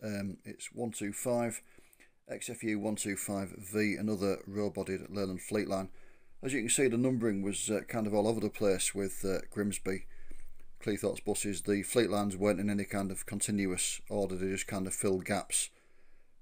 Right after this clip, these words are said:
uh, that came up. So the last V registered one we saw was sixty-five W F U four six five V,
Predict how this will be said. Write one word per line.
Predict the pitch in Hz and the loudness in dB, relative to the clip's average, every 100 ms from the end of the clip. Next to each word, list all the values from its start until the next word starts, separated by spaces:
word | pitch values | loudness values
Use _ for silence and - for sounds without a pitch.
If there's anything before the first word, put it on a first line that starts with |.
| - 95 | -18 -8
uh, | 95 87 | -6 -6
that | - - | -8 -4
came | 107 95 | -2 2
up. | 101 - - - - - - - - - - - _ - _ _ _ _ | 0 -2 -14 -20 -20 -20 -20 -20 -20 -20 -20 -20 _ -20 _ _ _ _
So | - 110 | -8 -2
the | |
last | 120 113 113 | -2 -2 0
V | 107 | 2
registered | 101 90 98 | 2 -2 -2
one | 101 | 0
we | 95 | 0
saw | - 101 | 2 2
was | 98 95 | 4 4
sixty-five | - - 95 - 104 95 85 | 0 0 -6 -2 0 -2 -4
W | 101 98 95 | -2 0 0
F | - | 0
U | 98 92 | -4 -2
four | 104 98 | -2 0
six | - - | -2 -4
five | - 92 90 | -6 -6 -6
V, | - - 107 98 | -8 -4 0 -2